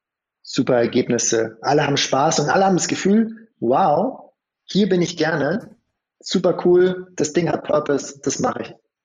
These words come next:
Egal wie monoton der Job ist. Ich meine, da gibt's Grenzen, aber an sich, das ist die Magic, die Secret Sauce. Und, und wenn eine Führungskraft das verstanden hat und verstanden hat auch, dass über Vulnerability Vertrauen passiert,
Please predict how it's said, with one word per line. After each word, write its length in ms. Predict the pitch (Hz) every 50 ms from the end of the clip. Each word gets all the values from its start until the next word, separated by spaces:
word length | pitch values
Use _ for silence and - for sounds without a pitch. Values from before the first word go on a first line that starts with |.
| -
Egal 380 | - 160 147 - 185 190 226 202
wie 100 | 196 190
monoton 420 | 185 196 190 185 180 - 202 196
der 100 | 190 156
Job 200 | 147 170 170 -
ist. 160 | - - - - _ _ _ _ _ _ _ _ _ _ _ _ _ _ _ _ _ _ _ _ _ _ _ _ _ _ _ _ _ _ _ _ _ _
Ich 60 | -
meine, 140 | 151 151 165
da 60 | 156
gibt's 180 | 175 160 -
Grenzen, 400 | - - 151 165 185 - 165 156
aber 320 | 147 135 123 131 131 127 135
an 140 | 147 139 131
sich, 400 | - - 214 254 - - - _ _ _ _ _ _ _ _ _ -
das 200 | - 165 170 -
ist 180 | 175 - -
die 100 | - 156
Magic, 640 | 139 135 135 147 143 139 139 - - - - - - _ _ -
die 180 | - 131 123 120
Secret 380 | - - 185 170 - - 139
Sauce. 420 | - - 143 139 127 - - - - -
Und, 280 | 175 139 127 113 131 -
und 200 | 135 127 - - - - _ _ _ _ -
wenn 140 | 127 127
eine 80 | 127 123
Führungskraft 480 | - 180 175 170 170 - - 143 - 147
das 120 | 131 -
verstanden 540 | - 131 - - 233 262 247 156 117 113 110
hat 200 | 107 107 - - _ _ _ _ _ _ _ _ _ _ _ _ _ _ _ _ _ _ _ _ -
und 160 | 143 135 113
verstanden 420 | - 143 - - 196 - 220 175
hat 100 | 151 123
auch, 120 | 139 120 -
dass 180 | - 123 -
über 240 | - 147 120 123 107
Vulnerability 680 | 123 127 127 131 127 127 120 151 185 202 190 - - -
Vertrauen 460 | - 127 - - 175 180 165 143 135
passiert, 500 | - 117 110 - - 110 104 - -